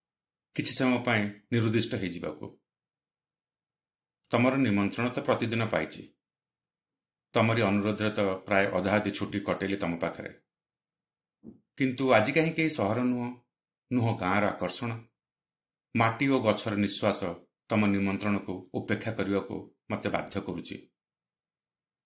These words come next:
କ'ଣ କରିବା, ସେଠି ଫର୍ମାବନ୍ଧା ସହର ଭିତରେ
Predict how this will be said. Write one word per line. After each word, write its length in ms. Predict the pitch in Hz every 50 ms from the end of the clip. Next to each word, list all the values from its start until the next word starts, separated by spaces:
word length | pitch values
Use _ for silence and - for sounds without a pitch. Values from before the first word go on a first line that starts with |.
| _ _ _ _ _ _ _
କ'ଣ 220 | 143 139 143 135
କରିବା, 440 | - 113 104 110 101 95 85 - - - _ _ _ _ _
ସେଠି 560 | - - 117 107 - 110 101 90 104 - - _
ଫର୍ମାବନ୍ଧା 540 | - - 101 98 104 107 104 110 104 101 110
ସହର 300 | 104 - 95 85 87 92
ଭିତରେ 480 | 92 104 - - 104 - 76 - -